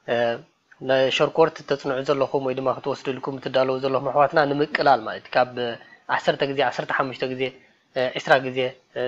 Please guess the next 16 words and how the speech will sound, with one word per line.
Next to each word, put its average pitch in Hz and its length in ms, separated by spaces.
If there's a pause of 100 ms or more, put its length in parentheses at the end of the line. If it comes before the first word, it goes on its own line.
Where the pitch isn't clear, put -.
(100)
ተሪፍካ 139 400
ድሓር 135 280
ብዕድል 131 440
ክትሓልፍ - 460
ማለት 147 240
እዩ። - 160
ኣፅኒዕካዮ፣ 127 640
ፈሊጥካዮ 127 600
ክትኣቱ፣ 127 320 (840)
እ፣ 139 60 (100)
እቲ 123 200
ዝበለፀ። 135 380 (320)
እዚ 139 180
ድማ 143 180
እንታይ 170 240 (280)
ነቲ 135 220